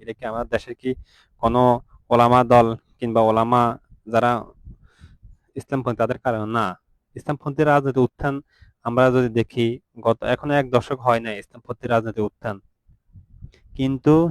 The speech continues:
দীর্ঘ দশক ধরে, অর্থাৎ স্বাধীনতার চুয়ান্ন বছর বয়সে পাঁচ দশক ধরে কারা এ দেশে লুটতরাজ করতেছে? কারা এ দেশের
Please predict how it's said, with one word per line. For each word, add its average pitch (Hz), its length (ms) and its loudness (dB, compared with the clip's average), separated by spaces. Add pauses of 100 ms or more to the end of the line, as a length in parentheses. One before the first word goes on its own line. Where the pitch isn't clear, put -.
দীর্ঘ 135 420 4
দশক 131 460 0
ধরে, 104 220 0 (840)
অর্থাৎ 139 260 -2
স্বাধীনতার 139 720 0
চুয়ান্ন 135 420 -2
বছর 139 200 -4
বয়সে 117 460 2
পাঁচ 123 360 -2 (100)
দশক 117 320 0 (100)
ধরে 139 260 4 (480)
কারা 139 180 4
এ 156 80 4
দেশে 135 260 -2
লুটতরাজ 127 400 0
করতেছে? - 440 -10 (3000)
কারা 131 220 4
এ 147 80 2
দেশের 139 320 0